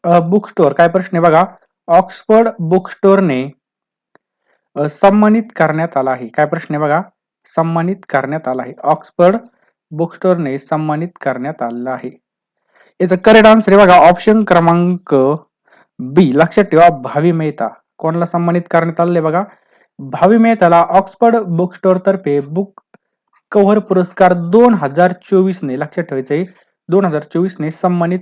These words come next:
करण्यात आलेला आहे. नेक्स्ट आहे पहा, नुकतेच खालीलपैकी कोणत्या देशाने जगातील पहिलं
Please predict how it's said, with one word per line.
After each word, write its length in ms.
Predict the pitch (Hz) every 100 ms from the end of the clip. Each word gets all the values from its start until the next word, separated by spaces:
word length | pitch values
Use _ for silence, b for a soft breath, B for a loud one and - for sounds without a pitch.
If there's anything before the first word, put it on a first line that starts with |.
| -
करण्यात 360 | 143 135 156
आलेला 240 | 127 123 127
आहे. 160 | 123 117 _
नेक्स्ट 280 | 165 202 202
आहे 60 | 196
पहा, 240 | 185 180 190 _ _ _ _ _
नुकतेच 600 | 196 220 233 220 170 -
खालीलपैकी 760 | - 196 208 220 214 208 190 143
कोणत्या 640 | 147 190 196 196 208 208
देशाने 540 | 165 190 185 170 131 131
जगातील 460 | 165 180 180 190
पहिलं 420 | 180 190 165 127